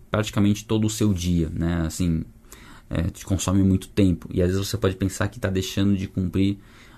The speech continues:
ah, o chamado da sua vida porque você tem que cuidar dessa pessoa, quando na verdade é muito, mas muito provável que o chamado da sua vida nesse momento seja cuidar dessa pessoa.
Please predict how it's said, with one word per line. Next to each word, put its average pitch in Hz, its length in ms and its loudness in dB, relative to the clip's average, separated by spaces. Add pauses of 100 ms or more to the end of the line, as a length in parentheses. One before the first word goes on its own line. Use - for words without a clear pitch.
(100)
ah, 80 480 0 (300)
o 107 40 -4
chamado 95 480 2
da 95 100 0
sua 90 160 0
vida 95 260 -2
porque 98 320 -4
você 98 160 -6
tem 98 120 0
que 98 60 -2
cuidar 90 220 -2
dessa 87 180 -6
pessoa, 104 400 -2 (340)
quando 110 220 8
na 110 100 10
verdade 107 640 6 (960)
é 131 100 10
muito, 131 520 10
mas 107 260 4
muito 123 760 8
provável 90 560 4
que - 80 0
o 117 40 4
chamado 98 540 2
da 113 100 2
sua 104 200 2
vida 87 260 0
nesse 107 340 4
momento 117 400 4 (380)
seja 95 540 0
cuidar 90 320 0
dessa - 180 -4
pessoa. - 400 -6